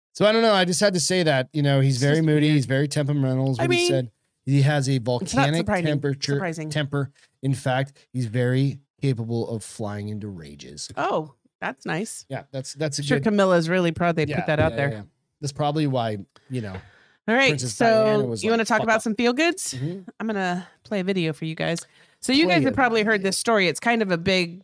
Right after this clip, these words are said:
Speaker 2: deal. So
Speaker 1: Just
Speaker 2: he
Speaker 1: hit the other day, yeah.
Speaker 2: This young man, um, was in a neighborhood trying to get to his friend's house, and he took a wrong turn and just happened to come across this house that was full on flames.
Speaker 1: Yep.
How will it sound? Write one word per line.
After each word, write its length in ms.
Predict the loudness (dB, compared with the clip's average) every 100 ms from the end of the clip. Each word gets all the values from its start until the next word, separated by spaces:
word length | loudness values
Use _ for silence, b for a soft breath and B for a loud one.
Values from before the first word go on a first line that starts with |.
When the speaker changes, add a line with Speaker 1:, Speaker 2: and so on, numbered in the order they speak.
| _
Speaker 2:
deal. 360 | 0 4 4 2
So 80 | 2
Speaker 1:
Just 80 | 4
Speaker 2:
he 60 | 4
Speaker 1:
hit 240 | 2 -4
the 80 | -2
other 140 | 0
day, 160 | 0 0
yeah. 220 | -4 -6 _ b b b
Speaker 2:
This 200 | -2 2
young 200 | 2 2
man, 520 | 2 2 4 2 2 0
um, 320 | 2 2 2 2
was 160 | 2
in 100 | 2
a 60 | 4
neighborhood 640 | 4 4 4 4 4 2
trying 240 | -2 -2 -2
to 60 |
get 120 | -4 -4
to 40 |
his 120 | -6
friend's 220 | -2 -2
house, 200 | 0 -2
and 80 | 0
he 100 | -2
took 240 | 0 0 2
a 100 | 2
wrong 320 | 2 2 -2
turn 560 | 0 2 4 4 0 -4 B B B B -2
and 220 | 0 2
just 420 | 2 2 0 -8 -20 -20
happened 500 | -20 -4 -2 2 0
to 80 | 0
come 160 | 2 0
across 320 | 2 -2 0
this 200 | -4 0
house 240 | 0 0
that 180 | -2 0
was 240 | 0 -2 -6
full 240 | -2 0
on 200 | 2 0 -2
flames. 640 | -2 -2 -4 -6 -8 -6
Speaker 1:
Yep. 160 | -6